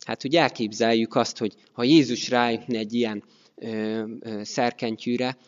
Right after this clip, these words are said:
akkor kiakadna a mutató. Jézus, amikor csodát tesz, akkor minden képzeletet meghalad,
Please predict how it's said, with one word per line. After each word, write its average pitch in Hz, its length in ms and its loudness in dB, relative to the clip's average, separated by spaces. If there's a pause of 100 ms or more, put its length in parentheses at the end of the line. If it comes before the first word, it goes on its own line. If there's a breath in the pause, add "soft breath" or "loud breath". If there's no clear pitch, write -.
(220 soft breath)
akkor 123 480 -2
kiakadna 101 600 -2
a 98 40 -6
mutató. 98 580 -10 (420 loud breath)
Jézus, 147 400 2
amikor 120 380 -2
csodát 117 400 -2
tesz, - 300 -6
akkor 123 260 -4
minden 131 460 2
képzeletet 104 720 -4
meghalad, 123 480 -8